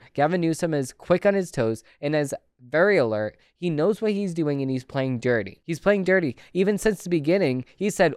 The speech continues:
"Oh, I challenge you to a debate, Gavin, uh, uh, Governor DeSantis. And if you don't take this, then you're, you're scared." And then he takes the debate and says, "We're going to debate.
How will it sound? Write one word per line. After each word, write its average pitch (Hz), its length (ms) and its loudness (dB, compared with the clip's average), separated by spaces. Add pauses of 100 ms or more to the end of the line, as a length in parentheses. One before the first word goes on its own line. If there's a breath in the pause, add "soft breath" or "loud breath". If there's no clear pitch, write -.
"Oh, 156 260 2 (120 loud breath)
I 170 200 0
challenge 190 720 4
you 165 200 2
to 165 200 2
a 156 80 6
debate, 151 640 2 (140)
Gavin, 135 340 0
uh, 127 1000 -8
uh, 127 160 -4
Governor 127 560 0 (280)
DeSantis. 117 580 -4 (220 soft breath)
And 185 100 2
if 185 180 0
you 185 220 0
don't 175 320 4
take 175 260 -2
this, 208 260 2 (180 loud breath)
then 170 160 0
you're, 185 320 4
you're 156 460 2
scared." 165 600 0 (240)
And 170 140 -2
then 180 80 -2
he 175 100 -4
takes 185 260 0
the 175 80 -2
debate 156 260 0
and 131 80 -6
says, 123 180 -8
"We're 139 140 0
going 139 240 -2
to 139 80 -4
debate. 123 420 2